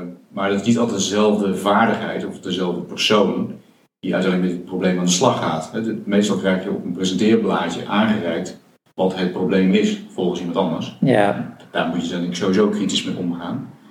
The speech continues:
Speaker 1: Eh, maar wat je zelf al zei, jij vindt jezelf wel strategisch, maar misschien niet creatief. Je bent wel in staat het probleem te analyseren en tot
Speaker 2: Ja.
Speaker 1: de kern misschien terug te brengen, maar misschien
Speaker 2: Ja.
Speaker 1: niet,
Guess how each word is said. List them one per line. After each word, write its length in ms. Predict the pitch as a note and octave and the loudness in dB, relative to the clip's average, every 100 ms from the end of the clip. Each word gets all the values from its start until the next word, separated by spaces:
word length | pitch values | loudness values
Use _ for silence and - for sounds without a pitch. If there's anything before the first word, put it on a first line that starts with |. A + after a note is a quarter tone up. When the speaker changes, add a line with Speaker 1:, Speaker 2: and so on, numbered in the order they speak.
| _ _ _ | _ _ _
Speaker 1:
Eh, 100 | F#2+ F2+ F2+ F2 - - - | -8 -6 -4 -6 -10 -18 -6
maar 160 | G2+ | 2
wat 140 | G#2 G2+ | 4 4
je 60 | |
zelf 220 | G2 B2 | 6 6
al 100 | G#2 | 4
zei, 440 | F2+ F2 F#2+ G#2 - - - - | 2 0 0 0 -4 -12 -20 -6
jij 360 | F#2 F#2 F2+ | 0 2 2
vindt 180 | - F#2+ | 0 0
jezelf 240 | F2 F#2 F2 | 0 0 -2
wel 80 | F2 | -2
strategisch, 560 | - - A2 G#2+ F2+ | -4 2 2 2 -2
maar 120 | F#2+ | -4
misschien 200 | F2+ F2 | -4 -2
niet 140 | F2 E2+ | -4 -4
creatief. 540 | G2+ G2 G2 B2+ C#2+ - - _ | -2 -2 2 0 0 -8 -20 _
Je 100 | - | -8
bent 140 | F2+ - | -4 2
wel 180 | G#2+ | 4
in 60 | G#2 | 4
staat 320 | - F#2+ - | 2 2 -2
het 120 | - | -4
probleem 580 | - D#2+ F2 F#2 G#2 - - - _ _ _ _ - | -8 -4 0 2 0 -2 -10 -20 _ _ _ _ -6
te 120 | - | 0
analyseren 760 | G#2+ G2+ G2 F#2+ G#2 A2 B2 | 2 4 4 4 4 4 2
en 80 | - | 2
tot 100 | - | 4
Speaker 2:
Ja. 180 | A#2 G2 | 4 4
Speaker 1:
de 60 | G2+ | 2
kern 120 | F2+ | 2
misschien 280 | F#2 G2+ F#2+ | 0 0 -2
terug 200 | F#2+ G2 | -2 -6
te 100 | - | -4
brengen, 280 | G2 G2 A2+ | -4 0 0
maar 140 | F#2 | 0
misschien 240 | F2 - | 0 2
Speaker 2:
Ja. 120 | A#2 G2+ | 4 4
Speaker 1:
niet, 200 | - | 2